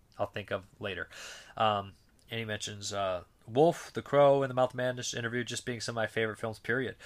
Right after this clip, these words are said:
You're like, uh, Dorfling, Dark Waters, which I think counts as ninety-three, which I love. I love that movie. In the Mouth of Madness, Cemetery Man, Roadkill, The Last Days of John Martin. There it is. Love that one. And My Sweet Satan.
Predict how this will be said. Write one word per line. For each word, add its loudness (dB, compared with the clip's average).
You're 8
like, 8
uh, 8
Dorfling, 4
Dark 10
Waters, 8
which 0
I 6
think -4
counts 0
as -6
ninety-three, -2
which 0
I 8
love. 0
I 2
love -2
that -6
movie. -8
In -4
the -4
Mouth 4
of -2
Madness, 2
Cemetery 2
Man, 0
Roadkill, 10
The 4
Last 8
Days 0
of -8
John 6
Martin. 10
There 12
it 6
is. 6
Love 6
that 2
one. -4
And 6
My 6
Sweet -6
Satan. -6